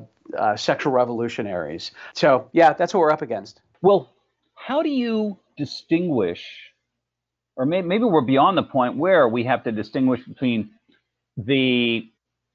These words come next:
Speaker 2: the scientific work the World Health Organization does, let's say, with, with, uh, combating malaria or, or, or whatever. How do you distinguish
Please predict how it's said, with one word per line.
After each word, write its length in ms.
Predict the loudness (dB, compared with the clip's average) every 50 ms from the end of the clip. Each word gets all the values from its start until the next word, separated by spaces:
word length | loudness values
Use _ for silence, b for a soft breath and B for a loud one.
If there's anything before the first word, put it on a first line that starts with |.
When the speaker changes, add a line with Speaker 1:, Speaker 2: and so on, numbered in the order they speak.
| _ _ _ -10
Speaker 2:
the 80 | -8
scientific 560 | -2 0 2 2 2 4 4 4 4 2 2 0
work 220 | 2 0 0 0
the 80 | -4 -2
World 240 | -2 -2 -2 0
Health 200 | 0 0 0 0
Organization 680 | 0 -4 -4 -4 -6 -6 -4 -4 -4 -4 -4 -4 -4 -2
does, 400 | 0 2 2 4 2 2 0 -2
let's 200 | -4 -6 -6 -4
say, 160 | -4 -2 -2 -2
with, 220 | -2 -4 -8 -8
with, 160 | -8 -8 -8 -10 _ -4
uh, 220 | -2 -2 -2 -2 -4 -8
combating 760 | -8 -4 -4 -2 0 2 2 4 4 2 0 -2 -8 -10 -14 _ _ _ _ _ _ _ _ _ -4
malaria 640 | -2 0 2 4 4 4 4 2 2 0 0 0
or, 280 | 2 2 0 0 -2 -2
or, 240 | -4 -4 -4 -4 -4
or 140 | -4 -6 -4
whatever. 500 | -2 0 2 4 4 2 2 -2 -4 _ _ _ _
How 160 | -12 -8 -4 -4
do 80 | -2
you 60 | -2
distinguish 400 | -4 -6 -8 -8 -8 -6 -8 -8